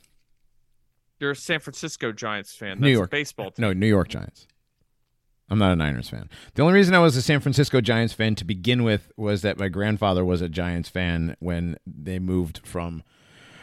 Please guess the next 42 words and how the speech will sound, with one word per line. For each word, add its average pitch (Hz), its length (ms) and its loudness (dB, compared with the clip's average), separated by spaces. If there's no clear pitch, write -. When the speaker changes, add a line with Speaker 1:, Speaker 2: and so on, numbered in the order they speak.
Speaker 2:
uh, 62 320 2
from 101 220 4
New 95 80 8
York 87 320 4
to 90 140 -4
San 78 180 -4
Francisco. 67 600 -8
I 82 100 -10
was 82 100 -6
like, 85 100 -6
"Well, 143 140 0
I'll 170 160 4
just 175 180 0
pick 110 160 0
up 110 140 -2
my, 92 80 -4
you 87 160 -4
know, 80 100 -2
my 76 140 -4
grandfather." 73 480 -6
Plus, 101 280 -4
uh, 101 60 0
you 120 100 -2
know, 107 80 0
my 98 140 0
kid 113 260 2
was 98 200 4
young. 87 240 0
It's 85 120 -4
hard 92 240 0
to 90 60 0
be, 92 340 -10
to 131 100 -6
continue. 135 600 0
It's 120 140 0
hard 196 180 6
to 202 80 2
bring 139 300 2
up 139 180 4
a 135 40 2
Yankees 104 480 0
fan 120 420 2